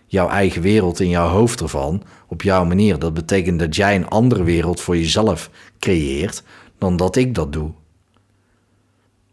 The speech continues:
En dat snap je op het moment als het over heftige dingen gaat. Als je ergens heftig op reageert, dan snap je, "Oké, ik reageer daar heftiger op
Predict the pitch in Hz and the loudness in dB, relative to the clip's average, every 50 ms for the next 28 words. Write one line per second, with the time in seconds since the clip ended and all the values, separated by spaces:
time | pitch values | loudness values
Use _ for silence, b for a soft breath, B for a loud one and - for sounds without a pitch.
0 | _ _ _ _ _ _ _ _ _ _ _ _ _ _ _ _ _ _ _ _ | _ _ _ _ _ _ _ _ _ _ _ _ _ _ _ _ _ _ _ _
1 | _ _ _ _ _ _ _ _ _ _ _ - 107 110 104 101 - - - 127 | _ _ _ _ _ _ _ _ _ _ _ -2 0 0 2 2 2 2 2 4
2 | 127 135 127 - - 110 101 95 90 95 104 101 107 104 98 - 101 92 - - | 4 2 2 2 2 2 2 2 2 2 2 2 2 2 2 0 0 0 -2 -2
3 | - - 98 90 82 76 76 73 82 104 143 147 - - 117 - 104 78 85 80 | 0 0 0 2 0 -2 -2 0 2 2 2 2 0 -2 -2 -2 -2 -2 -2 -2
4 | 80 82 80 - 80 76 90 - - - - - - - 101 87 90 80 - 85 | -2 -2 -2 -2 -2 -4 -4 -4 -4 -6 -6 -6 -6 -6 -6 -4 -4 -4 -2 0
5 | 95 123 143 - - - 104 90 - 95 92 90 90 87 - 92 92 85 - - | 0 0 0 -2 -4 -4 -4 -4 -2 0 0 2 0 0 0 0 -2 -2 -2 -4
6 | - - - 95 82 - 92 82 - 98 90 82 87 92 90 90 92 95 92 85 | -4 -4 -2 -4 -4 -4 -4 -2 0 0 0 0 -2 -4 -2 0 2 2 2 2
7 | - 98 92 87 85 76 85 104 107 - - - 90 80 76 80 80 80 - B | 0 0 0 0 0 0 0 -2 -2 -4 -6 -6 -4 -4 -2 -2 -2 -4 -6 B